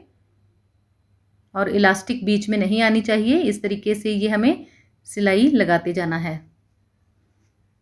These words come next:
और बहुत ही आसानी से हमारी जो बेकार पड़ी हुई, अलमीरा में बेकार पड़ी हुई थी ये फ्रॉक मेरे पास,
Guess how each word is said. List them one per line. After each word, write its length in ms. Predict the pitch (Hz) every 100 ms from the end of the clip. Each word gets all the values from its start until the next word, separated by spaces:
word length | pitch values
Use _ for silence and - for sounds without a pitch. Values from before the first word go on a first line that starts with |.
| _ _ _ _ _ _ _ _ _ _ _ _ _ -
और 120 | 202
बहुत 480 | 170 214 226 277 285
ही 100 | 285
आसानी 440 | 277 269 226 247
से 160 | 254 247
हमारी 360 | 254 214 196 208
जो 220 | 214 220
बेकार 500 | 180 190 196 202 220
पड़ी 280 | 226 214 220
हुई, 200 | 226 226
अलमीरा 400 | 214 202 202 208
में 180 | 208 196
बेकार 340 | 190 180 185
पड़ी 220 | 214 220
हुई 160 | 240 233
थी 140 | 247
ये 160 | 233 233
फ्रॉक 480 | - - - 202 202
मेरे 200 | 196 202
पास, 400 | 220 247 254